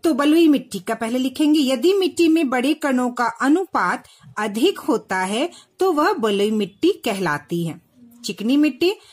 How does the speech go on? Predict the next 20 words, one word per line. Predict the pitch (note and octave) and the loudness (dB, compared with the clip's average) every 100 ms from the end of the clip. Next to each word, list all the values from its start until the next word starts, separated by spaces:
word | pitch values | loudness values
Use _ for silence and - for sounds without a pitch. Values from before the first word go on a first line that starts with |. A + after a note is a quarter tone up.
| _ | _
यदि | A#3 B3 F#4+ | -4 2 2
सूक्ष्म | G#4 D4 F4+ - F#4+ | 2 0 0 -2 -4
कणों | - B3 A#3+ A#3 | -2 0 0 -2
का | B3 | -2
अनुपात, | G#3 G3+ F#3+ G3 G3+ | -2 -4 -4 -4 -4
सूक्ष्म | - D#4 D#4 | -2 -2 0
मतलब | D4+ C#4 G#4 B4 - | 0 2 -2 -4 -10
छोटे | - E4 C4 D4+ | -2 0 0 -2
कणों | C#4 E3+ D3+ C#3+ | -2 -4 -4 -6
का | C#3+ D#3+ - - - | -12 -14 -20 -20 -6
अनुपात | B3 D4+ - A#3+ G#3 - - | 0 2 2 -2 -4 -6 -8
अधिक | F3+ A3 F4 | -4 0 0
होता | - B3+ - G#3 | 0 -2 -2 -4
है | G#3 C#4+ G4+ _ _ | -2 -2 -4 _ _
तो | E4+ - | -4 -4
इसे | A3+ - A4 | -4 -2 -2
चिकनी | - A#3 - A3+ | -2 -6 -4 -2
मिट्टी | A3+ F#3 - A3 | -2 -4 -6 -8
कहते | G#3+ D3 - D3+ | -6 -6 -6 -8
हैं। | D3 D3+ | -8 -10